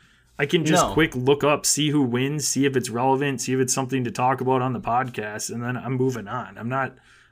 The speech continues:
Speaker 1: I'm not tuning into it right now. Maybe if I don't have anything else going on fourth of July weekend when they're in Portland, just because of the course I haven't seen, it's in the United States. That's fairly easy to watch. I'll be up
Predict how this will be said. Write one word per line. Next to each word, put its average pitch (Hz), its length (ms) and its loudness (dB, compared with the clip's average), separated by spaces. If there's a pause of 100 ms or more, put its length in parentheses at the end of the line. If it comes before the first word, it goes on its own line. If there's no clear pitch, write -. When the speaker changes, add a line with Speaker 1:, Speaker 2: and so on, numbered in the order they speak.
Speaker 1:
I'm 139 100 -4
not 151 180 2
tuning 139 360 0
into 147 300 0
it 104 120 0
right 104 220 -6
now. 104 340 -10 (320)
Maybe 175 540 4
if - 320 -6
I 147 80 4
don't 143 220 2
have 147 140 2
anything 143 320 -4
else 131 220 -2
going 135 300 2
on 131 640 -6 (200)
fourth 135 240 4
of 135 80 -2
July 120 300 4
weekend 151 480 0
when 123 160 -2
they're 120 140 -2
in 113 260 -6
Portland, 147 720 -4 (360)
just 127 160 -4
because 131 260 4
of 107 60 -6
the 107 60 -8
course 123 340 -2
I 120 100 -2
haven't 123 300 -2
seen, 151 440 -2
it's 110 260 -8
in 127 100 -2
the 127 60 0
United 117 380 -4
States. 127 480 -4
That's 110 400 -8 (380)
fairly 127 680 2 (1200)
easy 147 320 -2
to 127 140 0
watch. 120 480 2
I'll 113 80 0
be 113 340 -4
up - 280 0